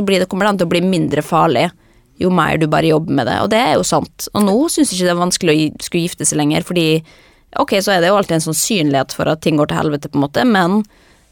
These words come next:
eh, hvis jeg skal tenke sånn, så får jeg jo aldri oppleve noe, da.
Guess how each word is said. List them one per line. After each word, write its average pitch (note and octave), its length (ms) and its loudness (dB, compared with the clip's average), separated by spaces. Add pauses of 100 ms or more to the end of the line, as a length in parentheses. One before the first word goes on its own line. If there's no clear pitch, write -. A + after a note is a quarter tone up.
(120)
eh, F3 320 2
hvis F3 160 0
jeg - 80 -2
skal F3 160 0
tenke F3 240 -2
sånn, - 180 -2
så F#3 140 -6
får F#3 160 2
jeg D#3+ 60 4
jo E3 80 2
aldri D#3 160 0
oppleve C#3+ 260 -2
noe, F3+ 240 -2
da. G#3+ 80 -2